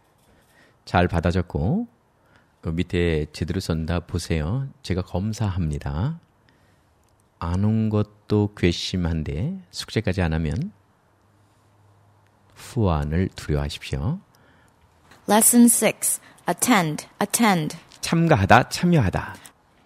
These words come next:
Speaker 1: attend는 뭐뭐에 참가하다, 참여하다인데요. 이것이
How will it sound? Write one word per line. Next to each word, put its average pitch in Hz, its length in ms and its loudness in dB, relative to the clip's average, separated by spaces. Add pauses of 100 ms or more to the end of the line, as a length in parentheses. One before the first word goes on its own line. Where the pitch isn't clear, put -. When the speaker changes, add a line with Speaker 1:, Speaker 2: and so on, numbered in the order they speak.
(640)
Speaker 1:
attend는 131 800 0
뭐뭐에 101 340 6
참가하다, 95 640 -2
참여하다인데요. 95 760 0
이것이 87 360 0